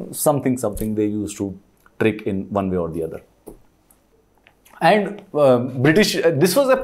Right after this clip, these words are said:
popular revolt। इस बात का एग्जांपल ये है, but why? Uh, it's a question, okay?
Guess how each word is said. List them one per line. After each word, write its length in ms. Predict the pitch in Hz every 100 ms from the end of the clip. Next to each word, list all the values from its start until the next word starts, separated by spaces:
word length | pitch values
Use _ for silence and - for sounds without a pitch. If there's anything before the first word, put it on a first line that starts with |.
| - -
popular 480 | 143 180 180 151 131
revolt। 240 | 151 175
इस 100 | 165
बात 260 | 156 160 -
का 60 | 170
एग्जांपल 680 | 131 113 120 127 151 143 120
ये 220 | 110 127
है, 220 | 107 82
but 200 | 107 117
why? 340 | 101 117 131 104 - - - - - - -
Uh, 120 | 113 110
it's 120 | 156 175
a 20 |
question, 280 | 147 117 104
okay? 120 | 107